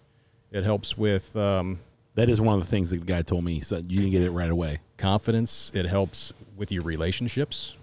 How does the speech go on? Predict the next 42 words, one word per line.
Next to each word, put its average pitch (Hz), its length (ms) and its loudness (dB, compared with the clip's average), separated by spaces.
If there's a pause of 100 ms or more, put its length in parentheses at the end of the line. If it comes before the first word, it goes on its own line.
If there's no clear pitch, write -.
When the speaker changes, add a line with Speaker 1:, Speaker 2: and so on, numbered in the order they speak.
(1300)
Speaker 1:
Um, 87 500 -2 (460)
I 95 60 -4
think 90 200 -4
you 82 60 -4
can, 85 100 -8 (180)
you 90 80 -16
can 82 120 -6
read 87 120 -2
between 90 240 -4
the 85 60 -2
lines 85 280 -2
with 80 120 -6
that. 98 280 -4 (200)
Uh, 92 240 0
because 123 280 2
when 170 120 2
your 156 80 2
T, 156 200 2
T 160 180 2
is 139 120 4
low, 131 140 4
you 110 120 4
don't 104 180 0
care. 87 420 0
And 92 200 -2
if - 80 -6
you 101 80 0
have 98 100 0
a 98 60 -2
partner 104 300 0
that 95 140 -2
you 95 80 -4
love 95 360 -2
and 87 240 -4
you 87 80 -6
show 98 200 -2
no 90 200 -2
interest, 104 340 -6
that's, - 340 -2 (460)
that's - 160 -4
an 160 80 2
issue. - 320 -2